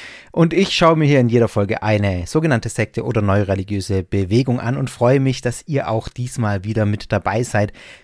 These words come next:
bei einem, wie ich finde, großartigen Thema. In der Tat steht diese Bewegung, die ich mir heute genauer anschaue, schon seit fünf Jahren, also seit ich Sekta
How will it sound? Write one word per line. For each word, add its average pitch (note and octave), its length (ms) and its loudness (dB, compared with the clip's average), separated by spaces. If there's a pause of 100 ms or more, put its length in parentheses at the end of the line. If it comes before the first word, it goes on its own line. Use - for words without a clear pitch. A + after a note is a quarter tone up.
(120)
bei B2+ 280 2
einem, G#2+ 400 -2
wie B2+ 180 -8
ich - 140 -12
finde, G2+ 380 -2 (100)
großartigen A2 920 -4
Thema. F2 380 -8 (800)
In G3+ 140 6
der G3 80 6
Tat E3 240 0
steht - 340 -2 (540)
diese E3 320 2
Bewegung, C#3 500 4
die D#3+ 160 -4
ich - 120 -10
mir C#3+ 200 0
heute D#3 320 0
genauer D3 420 0
anschaue, C3+ 500 -4 (360)
schon C#3+ 300 -2
seit B2+ 320 -2
fünf - 420 -2
Jahren, A2 220 0
also A2 160 -4
seit C3 320 -2
ich B2 100 -12
Sekta A2 640 -2